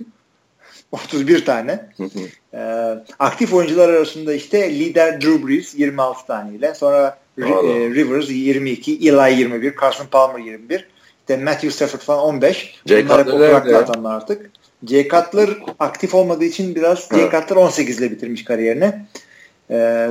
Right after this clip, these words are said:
Speaker 1: dur bozma, devam ediyorum. Ee, işte Matt Ryan on dört falan.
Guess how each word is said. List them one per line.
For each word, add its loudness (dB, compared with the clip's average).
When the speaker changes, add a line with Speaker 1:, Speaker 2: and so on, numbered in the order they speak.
Speaker 1:
dur 2
bozma, 4
devam 4
ediyorum. -6
Ee, -4
işte -2
Matt -2
Ryan -2
on -8
dört -4
falan. -2